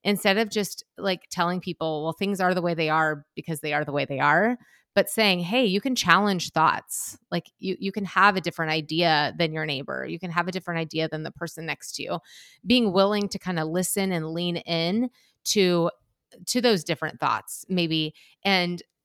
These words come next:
giving people a voice. I think curiosity and, and sharing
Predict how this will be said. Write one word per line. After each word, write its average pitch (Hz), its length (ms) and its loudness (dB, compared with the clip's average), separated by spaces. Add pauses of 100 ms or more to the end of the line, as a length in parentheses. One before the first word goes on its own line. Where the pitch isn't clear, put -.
(400)
giving 247 260 -2
people 269 300 2
a 170 60 2
voice. 147 580 -4
I 190 80 2
think 226 420 -2
curiosity 170 1160 0
and, 165 380 -4
and 175 180 -4
sharing 180 640 -2